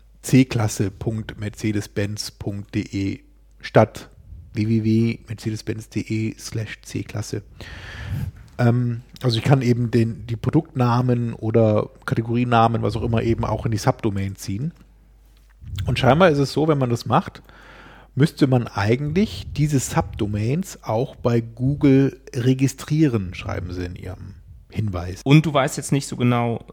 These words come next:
Speaker 2: was sie damit eigentlich meinen, ne?
Speaker 1: Ja.
Speaker 2: Ist das dann im Google Webmaster Tool?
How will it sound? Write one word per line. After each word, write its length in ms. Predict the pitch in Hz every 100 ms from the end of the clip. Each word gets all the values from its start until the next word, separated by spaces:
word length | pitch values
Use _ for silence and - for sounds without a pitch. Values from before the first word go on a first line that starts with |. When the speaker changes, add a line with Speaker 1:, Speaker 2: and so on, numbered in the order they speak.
| -
Speaker 2:
was 160 | 117
sie 60 | 107
damit 380 | 110 110 107 -
eigentlich 240 | - -
meinen, 400 | 104 98 92 95
ne? 80 | 107 120 - -
Speaker 1:
Ja. 160 | 98 -
Speaker 2:
Ist 120 | -
das 100 | 123
dann 180 | 131 113
im 160 | 113
Google 320 | 113 120 127 107
Webmaster 680 | 131 - 143 156 165 160 -
Tool? 380 | - 180 233